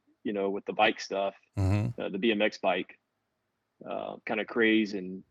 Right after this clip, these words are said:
Speaker 1: you know, it's so cool just to see. I've seen his brother. We talk a lot, little bit about that in the episode. Is, you know, down at Petit Le Mans, they, they kinda always go down there, and,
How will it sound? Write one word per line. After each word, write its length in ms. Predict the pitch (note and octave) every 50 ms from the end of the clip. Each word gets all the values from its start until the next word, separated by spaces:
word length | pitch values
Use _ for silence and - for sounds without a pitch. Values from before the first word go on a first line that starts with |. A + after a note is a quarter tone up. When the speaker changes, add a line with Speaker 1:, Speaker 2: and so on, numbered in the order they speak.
| _ _ -
Speaker 1:
you 120 | A#2+ A2
know, 220 | G2+ G2+ G#2 G#2+ G#2
it's 260 | B2+ A2+ - - - - -
so 200 | - D#3 B2+ A2+
cool 260 | - - A#2+ A#2 A#2
just 220 | A2 G#2 A2+ - -
to 100 | A2 G2+
see. 540 | - - A#2+ A#2+ A#2 A2+ A2+ A2 A2 G#2+ -
I've 140 | - G#2+ G#2+
seen 160 | - - A2
his 140 | F#2+ F#2+ F#2
brother. 580 | G2 - B2 C3+ C3+ B2+ B2+ B2 A#2+ A#2+ A#2 A2
We 140 | A2 G#2+ G2
talk 280 | - C3 A#2 A2+ -
a 60 | A#2
lot, 120 | G#2+ G#2 - _ -
little 140 | B2+ A#2+ A2
bit 160 | G#2+ G#2+ G2+ - _ _ _ _ _ _ _ _ _ _ _ _ _ _ -
about 240 | A2 G#2+ G#2+ G2 -
that 240 | A2 A2 A2+ A2 -
in 60 | -
the 60 | A2+ A2
episode. 580 | A2 - A#2 A2+ - A#2+ G#2+ G#2+ A2 A2 G#2 G2+
Is, 300 | G2 F#2 F#2+ G2 - -
you 120 | - C3 G#2+
know, 60 | G2+
down 180 | G2 B2+ A#2+ G#2+
at 60 | -
Petit 280 | A#2 G#2 - C3+ B2+ -
Le 100 | A2+ A2
Mans, 400 | A2 A2 A2 A2+ A2 A2 A2 G#2+
they, 180 | G#2+ G#2+ G#2 - _ _ _ _ _ _ _ _ _ -
they 160 | - G#2 G2+
kinda 200 | - B2 A2+ G#2+
always 280 | A2 A2+ A#2 A2+ G#2+ F#2+
go 120 | - G#2+
down 320 | G2 G#2 A#2 A#2 A2+ A2 A2
there, 460 | A2 G#2+ G#2+ G#2+ G#2+ G#2+ G#2+ G#2+ G#2
and, 260 | F#2+ F2 F2 F#2 F2+